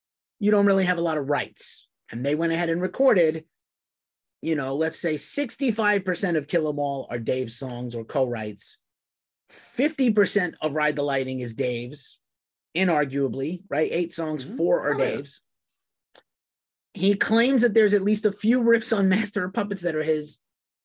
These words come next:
Speaker 1: Arguably, at least one is, is, um, Leper Messiah. That opening riff, he claims, is his riff.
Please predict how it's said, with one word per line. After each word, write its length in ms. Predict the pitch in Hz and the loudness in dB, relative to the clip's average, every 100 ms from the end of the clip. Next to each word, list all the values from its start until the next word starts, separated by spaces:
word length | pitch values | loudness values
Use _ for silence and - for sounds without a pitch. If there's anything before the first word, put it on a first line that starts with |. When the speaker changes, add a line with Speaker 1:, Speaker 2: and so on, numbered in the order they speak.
| _ _ _ | _ _ _
Speaker 1:
Arguably, 580 | 185 226 202 202 180 175 | 0 2 2 0 2 0
at 120 | 156 | 0
least 300 | - 208 202 | 0 0 0
one 480 | 160 180 180 139 143 - | -4 -2 -2 -4 -6 -4
is, 420 | 147 143 131 - - | -4 -4 -8 -12 -4
is, 360 | 143 139 123 | -2 -2 -4
um, 540 | 139 135 131 131 131 131 _ _ | -2 -2 -4 -6 -8 -12 _ _
Leper 220 | 151 160 156 | -2 0 0
Messiah. 580 | 143 - 147 123 113 151 _ _ _ _ _ _ _ _ _ _ _ | -4 -2 -2 -2 -6 -8 _ _ _ _ _ _ _ _ _ _ _
That 180 | 135 139 | -2 0
opening 360 | 147 147 156 143 | 0 0 -2 -2
riff, 220 | 147 135 | -2 -4
he 100 | 143 | -6
claims, 360 | 135 135 131 | -6 -8 -8
is 120 | 127 120 | -10 -8
his 200 | 135 131 | -10 -8
riff. 340 | 123 131 - | -10 -10 -14